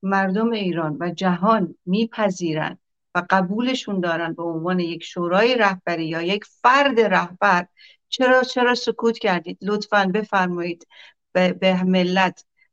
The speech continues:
معرفی بکنید تا ما هم اگر که دیدیم که لا-، لیاقتش رو دارند، ما هم در کنارش باشیم. ما دغدغه‌مند مردم داخل کشورمون هستیم.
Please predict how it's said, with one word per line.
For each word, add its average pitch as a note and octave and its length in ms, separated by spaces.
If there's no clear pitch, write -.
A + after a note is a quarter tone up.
معرفی F#3 720
بکنید A3+ 680
تا A3 220
ما A3+ 200
هم G3+ 380
اگر F#3 300
که F3+ 140
دیدیم F3 340
که F3 140
لا-، F3 260
لیاقتش F3 680
رو E3+ 120
دارند، F#3 580
ما A#3 100
هم A#3 160
در G#3 140
کنارش G#3+ 440
باشیم. - 320
ما B3 140
دغدغه‌مند A3 840
مردم G#3+ 440
داخل G3+ 360
کشورمون F#3+ 640
هستیم. - 340